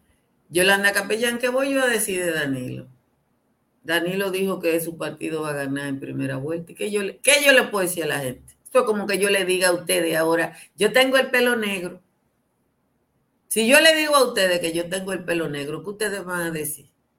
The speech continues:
Si yo le digo a ustedes, "Yo tengo el pelo negro", ¿qué ustedes van a decir?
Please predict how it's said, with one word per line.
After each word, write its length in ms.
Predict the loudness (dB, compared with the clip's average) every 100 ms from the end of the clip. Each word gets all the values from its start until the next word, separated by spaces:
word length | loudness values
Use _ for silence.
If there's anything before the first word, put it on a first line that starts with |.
| _ _ _ _ _ _ _ _ _ _ _ _ _ _ _ _ _ _ _ _ _ _ _ _ _ _ _ _ _ _ _ _ _ _ _ _ _ _ _ _
Si 180 | -12 -4
yo 100 | 0
le 140 | 0
digo 180 | 2 0
a 60 | -2
ustedes, 340 | -2 -4 -2
"Yo 140 | -4 -4
tengo 260 | -6 -6
el 120 | -6
pelo 260 | -4 -4 -4
negro", 360 | -6 -6 -6 -8
¿qué 100 | -10
ustedes 300 | -6 -6 -6
van 220 | -6 -6
a 20 |
decir? 440 | -6 -8 -10 -14